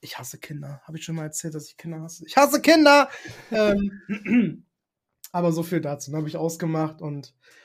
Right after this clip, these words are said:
Speaker 1: ja gut, pff, war das Jemand vorbei, macht nix. War eh
Speaker 2: Ja.
Speaker 1: nichts mehr los.
Speaker 2: Ist auch wirklich, äh, traurig, dass es echt Leute
Speaker 1: Ja.
Speaker 2: gibt, die da dann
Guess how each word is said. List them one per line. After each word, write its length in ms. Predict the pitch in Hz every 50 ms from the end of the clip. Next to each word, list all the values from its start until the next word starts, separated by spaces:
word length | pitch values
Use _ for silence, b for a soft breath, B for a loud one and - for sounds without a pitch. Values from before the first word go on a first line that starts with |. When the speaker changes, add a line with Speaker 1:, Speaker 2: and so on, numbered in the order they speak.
| b b b
Speaker 1:
ja 140 | 165 220 262
gut, 280 | 156 170 196 196 190 - - 170
pff, 320 | - - - - - - _ _ _ _ -
war 100 | 139 139
das 140 | 151 - -
Jemand 200 | 165 165 165 160
vorbei, 380 | - 190 156 143 175 185 170 147
macht 280 | 147 151 156 156 -
nix. 340 | 143 139 - - - _ _ _
War 160 | - 151 147
eh 40 | 151
Speaker 2:
Ja. 80 | 151 147
Speaker 1:
nichts 180 | 151 151 107
mehr 100 | 127 131 131
los. 280 | 135 135 135 - - _ _ _ b b b b b b b b b b b _ _ _ _
Speaker 2:
Ist 120 | - 123 123
auch 120 | 135 123
wirklich, 280 | 120 117 117 117 - -
äh, 180 | 98 107 107
traurig, 360 | 98 - - 107 104 107 98 -
dass 160 | 101 101 -
es 280 | - - - - - _ _ -
echt 220 | 92 120 117 -
Leute 220 | 160 113 160 156 151
Speaker 1:
Ja. 60 | 131
Speaker 2:
gibt, 200 | 120 113 - -
die 60 | 110
da 140 | 107 98 101
dann 240 | 104 98 101 107